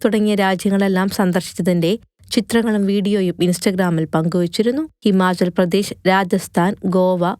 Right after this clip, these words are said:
ഉത്തരാഖണ്ഡ്, ആഗ്ര, ജമ്മു കാശ്മീർ, മേഘാലയ, കൊടൈക്കനാൽ എന്നിവിടങ്ങളിലെ വിനോദസഞ്ചാര കേന്ദ്രങ്ങൾ ചുറ്റിയടിച്ചതിന്റെയും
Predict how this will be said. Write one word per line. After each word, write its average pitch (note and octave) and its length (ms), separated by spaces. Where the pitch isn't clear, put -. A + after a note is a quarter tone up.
ഉത്തരാഖണ്ഡ്, A3 640
ആഗ്ര, A3 460
ജമ്മു G3+ 400
കാശ്മീർ, G3+ 500
മേഘാലയ, G3 680
കൊടൈക്കനാൽ A#3+ 680
എന്നിവിടങ്ങളിലെ G3 680
വിനോദസഞ്ചാര F#3+ 880
കേന്ദ്രങ്ങൾ F3+ 520
ചുറ്റിയടിച്ചതിന്റെയും F3 1120